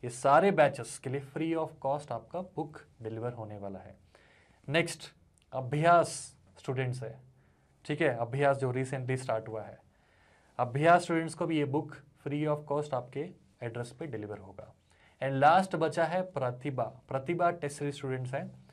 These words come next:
उनके लिए बुक आपको फ्री में नहीं मिलेगा, ये आपको अलग से परचेस करना है। ठीक है, फिर से नोट करो, प्रतिभा स्टू-, जो भी स्टूडेंट्स हैं, प्रतिभा, प्रतिभा is for test series, पेपर वन और पेपर टू, जिन्होंने टेस्ट सीरीज परचेस किया है,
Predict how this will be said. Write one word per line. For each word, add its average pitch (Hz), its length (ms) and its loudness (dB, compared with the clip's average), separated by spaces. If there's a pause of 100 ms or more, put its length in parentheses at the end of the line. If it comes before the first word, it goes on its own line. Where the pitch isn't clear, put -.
(340)
उनके 147 300 -4
लिए 175 200 -2
बुक 147 360 -4 (260)
आपको 160 520 -6
फ्री 139 200 -6
में 135 120 -6
नहीं 123 200 -6
मिलेगा, 147 380 -4 (520)
ये 131 60 -4
आपको 131 300 -6
अलग 123 260 -4
से - 120 -8
परचेस 117 400 -8
करना 101 280 -12
है। 95 160 -18 (360)
ठीक 135 140 -2
है, 208 260 2 (120)
फिर 135 100 -2
से 135 120 -4
नोट 139 220 -4
करो, 170 300 -2 (320)
प्रतिभा 160 580 4 (100)
स्टू-, 151 200 -4
जो 139 220 -2
भी 147 100 -2
स्टूडेंट्स 143 400 -6
हैं, 120 120 -6
प्रतिभा, 143 500 -6
प्रतिभा 139 320 0
is 156 120 0
for 175 220 0 (460)
test 185 220 4
series, 120 200 -2
पेपर 143 540 -6
वन 160 260 -4
और 135 200 -4
पेपर 131 380 -4
टू, 160 320 -2 (320)
जिन्होंने 151 280 -2
टेस्ट 160 220 -4
सीरीज 190 320 0
परचेस 151 340 -4
किया 131 200 -4
है, 156 220 -6